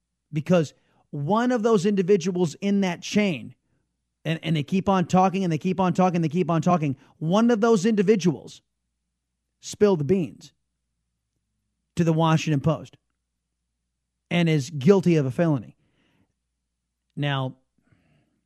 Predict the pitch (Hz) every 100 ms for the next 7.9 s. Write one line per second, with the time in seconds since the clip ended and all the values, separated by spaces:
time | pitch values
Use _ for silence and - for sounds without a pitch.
0 | _ _ _ _ _ _ _ _ _ _
1 | - 180 147 - - 190 190 185 175 156
2 | 160 135 151 160 175 180 190 208 226 277
3 | - _ _ _ _ _ _ _ _ _
4 | _ _ _ _ _ - 190 175 170 -
5 | 175 175 - 190 190 165 175 175 160 156
6 | 160 180 190 160 185 180 175 190 180 -
7 | 180 180 170 175 175 - 156 143